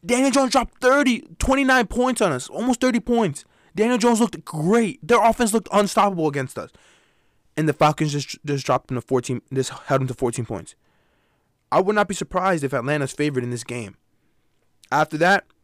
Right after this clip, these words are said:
we, we, we play New Orleans. We saw what New Orleans could do, uh, you know, earlier in the season, week one, when they dropped five touchdowns. Then we play Kansas City, Green Bay.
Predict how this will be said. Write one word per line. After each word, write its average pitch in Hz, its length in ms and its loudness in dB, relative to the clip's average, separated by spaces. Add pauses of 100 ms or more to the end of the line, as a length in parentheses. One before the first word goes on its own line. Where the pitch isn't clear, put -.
(120)
we, 151 240 -4
we, 147 260 -2 (100)
we 139 140 -4
play 156 200 0
New 147 140 2
Orleans. 110 420 -2 (1300)
We 135 260 -6
saw 220 260 6
what 156 160 4
New 143 120 0
Orleans 143 240 0
could 127 140 -4
do, 123 420 0
uh, 110 420 -2 (180)
you 127 160 -10
know, 117 80 -6
earlier 120 300 -2
in 117 60 -4
the 110 60 -8
season, 135 480 -4
week 123 200 -6
one, 131 400 -2
when 123 160 -6
they 120 80 -2
dropped 123 320 0
five 123 180 0
touchdowns. 120 560 -4 (800)
Then 147 160 4
we 156 80 4
play 139 160 -2
Kansas 156 440 0
City, 131 440 -2 (480)
Green 156 380 0
Bay. 131 420 -2